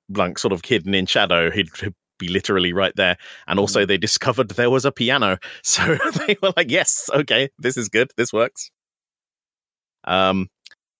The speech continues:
Speaker 1: I, <laughs> um, I'm going to read this because I wrote it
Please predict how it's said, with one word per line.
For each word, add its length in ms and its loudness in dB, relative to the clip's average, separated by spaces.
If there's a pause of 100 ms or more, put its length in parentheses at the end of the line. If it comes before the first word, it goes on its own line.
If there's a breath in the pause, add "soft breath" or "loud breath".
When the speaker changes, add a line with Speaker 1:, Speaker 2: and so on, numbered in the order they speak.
(140)
Speaker 1:
I, 160 2 (400)
<laughs> 380 -18
um, 500 -2
I'm 160 0
going 220 0
to 140 0
read 320 0
this 280 0
because 440 0
I 160 0
wrote 280 0
it 260 0